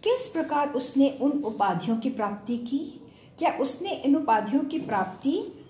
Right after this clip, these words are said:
धनुर्विद्या में सुविज्ञता के कारण की? क्या ये उसे उसके साहस के सम्मान में दी गई थी,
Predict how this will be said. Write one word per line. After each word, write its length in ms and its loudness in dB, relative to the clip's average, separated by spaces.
धनुर्विद्या 1000 2
में 340 4
सुविज्ञता 1000 -2
के 160 -4
कारण 380 -2
की? 460 -4
क्या 160 2
ये 220 2
उसे 340 -2
उसके 380 -4
साहस 560 -2
के 120 -4
सम्मान 540 -2
में 240 4
दी 140 0
गई 240 0
थी, 340 -8